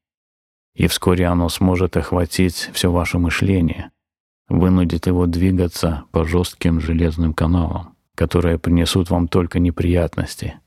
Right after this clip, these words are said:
одно страдание за другим, и в конце концов низвергнут ваше человеческое существо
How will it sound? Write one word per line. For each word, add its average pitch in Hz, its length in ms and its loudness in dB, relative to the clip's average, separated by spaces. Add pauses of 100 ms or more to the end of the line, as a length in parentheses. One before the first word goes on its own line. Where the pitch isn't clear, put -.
(200)
одно 85 380 0
страдание 85 880 0
за 87 200 0
другим, 80 540 0 (380)
и - 80 2
в - 60 -2
конце 92 300 2
концов 95 640 -2
низвергнут 90 1080 0
ваше 87 400 0
человеческое 85 720 -2
существо - 800 -2